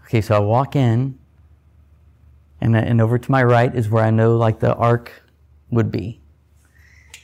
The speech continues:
But the ark's not there. Instead, I see a man seat-, seated, and he's, he's writing.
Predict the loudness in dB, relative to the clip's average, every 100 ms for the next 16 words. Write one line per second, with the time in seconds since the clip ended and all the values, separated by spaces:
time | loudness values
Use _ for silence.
0 | _ _ -4 -2 0 0 -2 -2 -2 -2
1 | 0 -2 -2 -6 _ _ _ _ _ -6
2 | -4 -2 0 0 0 0 0 2 2 0
3 | -2 -4 -4 -4 -8 -6 -2 0 -2 -4
4 | -10 _ _ _ _ _ _ _ _ _
5 | _ -4 -2 0 0 0 -4 -8 -2 0
6 | 0 0 0 -2 -8 -12